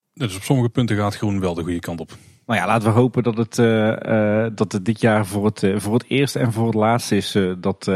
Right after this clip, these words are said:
Speaker 2: dat het park er zo bij staat. En dat er, eh, volgend jaar weer gewoon ruimte en vooral geld is, eh, voor, eh, lekker, eh, overdadig, eh,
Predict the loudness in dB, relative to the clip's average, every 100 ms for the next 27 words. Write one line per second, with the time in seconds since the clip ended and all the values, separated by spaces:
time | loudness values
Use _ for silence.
0 | -2 -4 -8 -4 -4 -4 -4 -2 0 0
1 | 0 -2 -4 -2 -4 -4 -6 -4 -2 -2
2 | -2 -2 0 0 0 -2 0 0 0 -2
3 | -2 -2 -4 -4 -2 -2 -4 -4 -4 -2
4 | -2 -2 -6 -20 -20 _ _ -8 -4 -4
5 | -2 -4 -4 -4 -4 -4 -8 -4 -4 -2
6 | -4 -8 -2 0 0 -2 0 0 -4 -8
7 | -12 -6 -6 -6